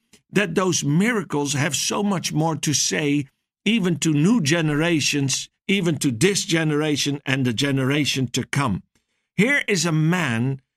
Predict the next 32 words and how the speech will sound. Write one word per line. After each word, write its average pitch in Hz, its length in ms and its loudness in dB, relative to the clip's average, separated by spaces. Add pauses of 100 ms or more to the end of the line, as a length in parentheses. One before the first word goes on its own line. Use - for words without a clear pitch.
(140)
with 165 200 2
a 170 60 0
shriveled 185 600 -2
hand. 117 640 -4 (320)
Now, 185 140 0
I 208 180 0
don't 208 160 0
know 202 220 0
about 165 420 0
you, 135 460 2 (340)
but 175 180 -2
I 220 360 -2
could 196 180 0
imagine 170 720 0
if 170 180 -4
I 185 200 -2
would 190 200 -2
have 139 340 -2 (420)
a 160 80 0
deformed 185 720 0
hand, 135 440 0
a 135 80 0
shriveled 170 540 0
hand, 127 420 0 (360)
I 170 100 4
would 170 260 -2
not 190 320 0
walk 180 360 0
around 156 440 0
showing 175 380 0
it 156 140 0
off 156 260 0